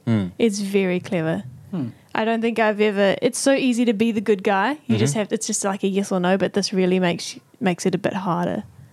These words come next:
Speaker 3: Hmm.
Speaker 2: Which is, it make, yeah.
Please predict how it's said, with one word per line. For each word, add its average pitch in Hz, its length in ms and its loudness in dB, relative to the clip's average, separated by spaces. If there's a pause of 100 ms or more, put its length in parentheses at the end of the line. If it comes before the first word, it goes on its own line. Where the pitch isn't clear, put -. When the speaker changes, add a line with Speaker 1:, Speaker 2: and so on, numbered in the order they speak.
(120)
Speaker 3:
Hmm. 143 160 -4 (680)
Speaker 2:
Which 196 200 -2
is, 185 400 -2 (120)
it 285 220 -8
make, - 280 -4
yeah. 180 400 -4